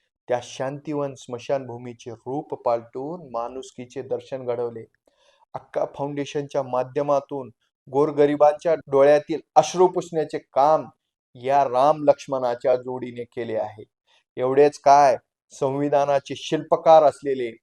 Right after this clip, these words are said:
महामानव भारतरत्न डॉक्टर बाबासाहेब आंबेडकर यांचा दहा फुटी भव्य स्मारक शहरामध्ये उभे केले आणि त्या महामानवाला आपल्या कार्यातून मानवंदना दिली. हो,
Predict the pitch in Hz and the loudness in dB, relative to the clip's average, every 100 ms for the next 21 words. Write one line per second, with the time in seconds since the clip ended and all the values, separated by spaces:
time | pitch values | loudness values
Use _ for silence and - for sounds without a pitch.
0 | _ _ _ 123 123 156 156 147 123 - | _ _ _ -6 0 2 2 2 0 -2
1 | _ _ _ - 110 143 156 147 135 160 | _ _ _ -18 -2 4 4 4 6 4
2 | 170 160 135 113 - _ _ - 131 - | 4 0 2 0 -6 _ _ -2 -2 -2
3 | 135 113 120 131 143 139 143 120 123 139 | -6 -4 2 6 6 6 2 2 -2 -2
4 | 139 147 127 127 131 135 123 117 135 160 | -2 -2 -2 -2 -2 -2 -2 0 4 4
5 | 180 202 165 196 135 123 143 151 - 131 | 2 -8 -10 -12 -12 -10 -2 -4 -4 -2
6 | 127 151 156 - _ _ _ - - 156 | 2 4 4 0 _ _ _ -14 0 4
7 | 156 151 139 135 135 151 143 139 - 131 | 8 8 6 -4 0 0 2 2 0 -8
8 | 117 110 _ _ _ 117 135 135 135 - | -8 -16 _ _ _ -8 -6 -6 -8 0
9 | 160 180 143 131 147 147 139 131 123 123 | 2 2 0 0 2 2 2 2 0 2
10 | 180 - - 139 - 160 131 - - 156 | 0 -2 -2 -2 -2 -6 -6 -6 -2 2
11 | 160 170 170 190 175 170 175 175 175 170 | 4 4 4 0 0 2 2 2 -2 2
12 | 175 175 160 165 165 202 240 | 4 4 0 0 4 8 8